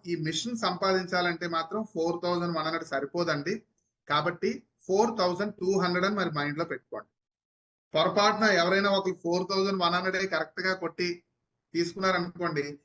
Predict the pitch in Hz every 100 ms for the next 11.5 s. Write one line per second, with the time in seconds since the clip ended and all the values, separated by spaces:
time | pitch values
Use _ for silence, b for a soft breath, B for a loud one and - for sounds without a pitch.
0 | _ 160 170 202 190 185 175 196 202 190
1 | 185 202 190 175 185 190 214 214 _ _
2 | - 185 185 175 175 170 175 196 - -
3 | 170 170 156 147 - 127 - _ _ _
4 | 151 160 190 190 180 175 - _ _ 165
5 | 185 185 185 180 185 185 170 175 180 180
6 | 180 165 156 160 185 175 165 170 160 156
7 | 151 _ 175 185 - 226 160 - 143 135
8 | 127 - - _ _ _ _ _ _ -
9 | 175 220 185 196 214 226 220 - 214 208
10 | 165 185 - - 202 208 208 190 175 180
11 | 175 - 170 165